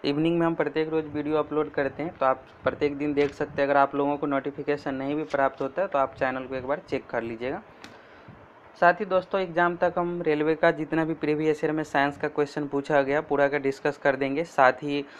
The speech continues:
और नए क्वेश्चन को भी शामिल करेंगे इसमें, जिससे आप लोगों का साइंस का पूरा क्वेश्चन एग्जाम में आप लोग सॉल्व कर पाए, एक भी क्वेश्चन आप लोगों का छूटे नहीं। तो आप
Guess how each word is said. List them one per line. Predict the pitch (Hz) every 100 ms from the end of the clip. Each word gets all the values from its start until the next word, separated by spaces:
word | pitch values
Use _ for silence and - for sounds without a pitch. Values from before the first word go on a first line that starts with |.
| - - -
और | 127 131
नए | 135 143
क्वेश्चन | 147 143 139 147
को | 143 147
भी | 147 139
शामिल | - 135 139
करेंगे | 139 135 135 131
इसमें, | 127 151
जिससे | 139 135 147
आप | 135 139
लोगों | 139 139
का | 143
साइंस | 139 - 135 135
का | 147
पूरा | 139 143 143
क्वेश्चन | 135 139 135 139
एग्जाम | 135 127 135
में | 131
आप | 131 131
लोग | 135
सॉल्व | - 131 127 123
कर | 127
पाए, | 117 131 160 - 131
एक | 123
भी | 135
क्वेश्चन | - 127 - 127
आप | 120
लोगों | 127 127
का | 120 170 - - - -
छूटे | 123 123
नहीं। | 110 110 110 - -
तो | 135
आप | 135